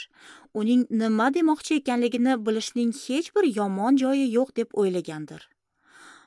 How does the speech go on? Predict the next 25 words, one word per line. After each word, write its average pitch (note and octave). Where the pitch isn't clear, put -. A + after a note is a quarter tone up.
Quloq A3+
solish D4
o'z-o'zidan G#3
hali A3
itoatsizlik A3+
emasdi. C4
Biroq F#3
muhimi C4
bu C4
emas. A3
Balki A3+
Xudoning B3+
so'ziga B3+
zid C4+
bo'lgan A3
nuqtai G#3
nazarga G3+
quloq G#3+
tutishning -
o'zi G3
xotinni C4+
xavf D#4+
ostiga G3+
olib F3
keldi. D#3